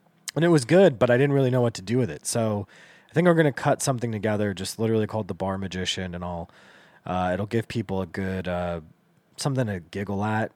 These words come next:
I guess, during this shit, and kind of a reminiscent of a better time, surprisingly. I mean, a time where you could go outside, a time where, uh, you could go drink in public and do crazy shit, man. I don't know. It's weird. I feel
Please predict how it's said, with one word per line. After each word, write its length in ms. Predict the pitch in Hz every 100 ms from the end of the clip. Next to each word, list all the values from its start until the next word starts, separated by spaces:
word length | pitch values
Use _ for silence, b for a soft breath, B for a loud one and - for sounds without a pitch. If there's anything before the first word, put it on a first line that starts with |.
| -
I 120 | 113
guess, 380 | 117 117 113 -
during 260 | 113 117
this 140 | 117 113
shit, 300 | - 127 107
and 240 | 85 82 - b b b b b
kind 160 | - 220
of 80 | 175
a 180 | 151 117
reminiscent 580 | 139 147 147 156 147
of 100 | 127
a 60 | 127
better 300 | 113 143 147
time, 480 | - 165 185 82 73 _ _
surprisingly. 800 | - 107 123 143 107 80 87 107
I 100 | 90
mean, 360 | 95 98 92 90
a 100 | 90
time 340 | - 117 110
where 140 | 110 104
you 140 | 101
could 140 | 104 98
go 120 | 104
outside, 600 | 98 92 107 113 76 - _ B B B B B -
a 80 |
time 440 | - 127 113 110 101
where, 600 | 98 95 92 92 90 - b b b b b _ 85
uh, 520 | 85 85 85 82 90
you 140 | 87
could 160 | - 95
go 160 | 104 98
drink 480 | 87 92 120 80 - -
in 200 | 90 87
public 540 | 85 110 104 76 - - -
and 800 | 85 87 85 87 85 82 80 80 -
do 140 | 98
crazy 340 | - 123 107
shit, 380 | 113 - 175 -
man. 240 | 87 90 107
I 120 | 143
don't 140 | 170
know. 220 | 175 139
It's 180 | 104 -
weird. 340 | 113 185 117 -
I 120 | 117
feel 460 | - 170 170 147